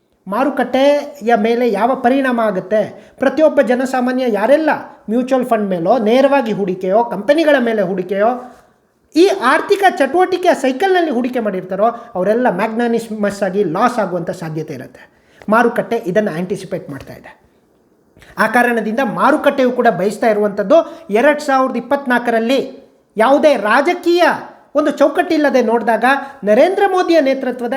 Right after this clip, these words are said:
ಇದೇ ಸರ್ಕಾರವನ್ನು ಮತ್ತೆ ಮಾರುಕಟ್ಟೆ ಬಯಸ್ತಾ ಇದೆ. ಒಂದು ವೇಳೆ ಅದಿಲ್ಲದೆ ಹೋದಲ್ಲಿ ಮೂವತ್ತು ಪರ್ಸೆಂಟ್ನಷ್ಟು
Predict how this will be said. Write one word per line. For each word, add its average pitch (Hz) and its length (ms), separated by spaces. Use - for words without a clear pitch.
ಇದೇ 247 220
ಸರ್ಕಾರವನ್ನು 233 640
ಮತ್ತೆ 202 340
ಮಾರುಕಟ್ಟೆ 190 500
ಬಯಸ್ತಾ 160 340
ಇದೆ. - 440
ಒಂದು 208 180
ವೇಳೆ 277 160
ಅದಿಲ್ಲದೆ 254 400
ಹೋದಲ್ಲಿ 226 340
ಮೂವತ್ತು 254 500
ಪರ್ಸೆಂಟ್ನಷ್ಟು 254 880